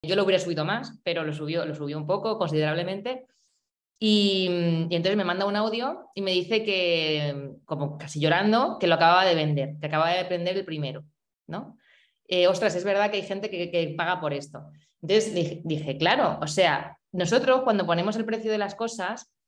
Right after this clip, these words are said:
no podemos ir pensando en cómo está nuestro bolsillo". O sea, si tú eres pobre, es decir, ah, como yo soy pobre,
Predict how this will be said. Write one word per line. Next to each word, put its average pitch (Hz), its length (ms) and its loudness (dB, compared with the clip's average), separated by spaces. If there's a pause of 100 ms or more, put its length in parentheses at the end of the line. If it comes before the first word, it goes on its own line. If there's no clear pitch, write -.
(400)
no 190 140 -2
podemos 240 340 0
ir 233 120 -4
pensando 226 320 -2
en 214 100 -2
cómo 233 180 -2
está 226 140 -6
nuestro 208 300 -4
bolsillo". 156 460 -6
O - 20 -8
sea, 147 220 -4
si 180 180 -8
tú 240 160 0
eres 196 240 2
pobre, 143 280 -6
es 143 40 -8
decir, 165 280 -6 (100)
ah, 214 160 0
como 170 180 -2
yo 220 120 0
soy 240 200 -4
pobre, 196 520 -2